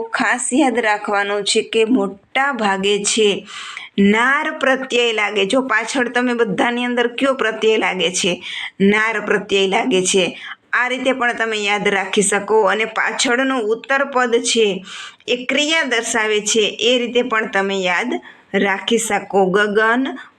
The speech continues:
ભેદી તો ગગનને ભેદનાર, ને એ અનુગ છે. કૃતજ્ઞ તો કૃતને જાણનાર. કુલદીપક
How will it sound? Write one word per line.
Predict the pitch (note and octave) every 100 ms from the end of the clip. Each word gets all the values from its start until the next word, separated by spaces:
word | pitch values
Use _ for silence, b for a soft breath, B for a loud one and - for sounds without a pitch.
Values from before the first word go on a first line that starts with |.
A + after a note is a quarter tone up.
| G#3+
ભેદી | G#3 G#3 G3 A3+ G#3+ G3
તો | G3
ગગનને | F#3 G3 G3 A3 G#3+ G#3 G#3 A3+ G#3 F3+ B B B F3+
ભેદનાર, | G3+ A#3 B3 G3+ F#3 F#3 F#3+ G3+ F#3+
ને | F#3+ A3+ A3+ -
એ | A3
અનુગ | - G#3 A3 A#3+ A3+
છે. | F#3+ - F3+ E3+ B B B B
કૃતજ્ઞ | - B3 C4 B3+ A3+ A3+ A3+ G3+ F#3 - -
તો | G#3+
કૃતને | G#3 A#3+ C4 C4 B3+ B3 C4 C#4+ - -
જાણનાર. | F3 G#3 G#3+ A#3 B3 G#3 F#3+ G3 G3 G3+ G#3 F3+ F3+ B B -
કુલદીપક | - D4 D4 G3+ G3+ G#3 F#3+ F3+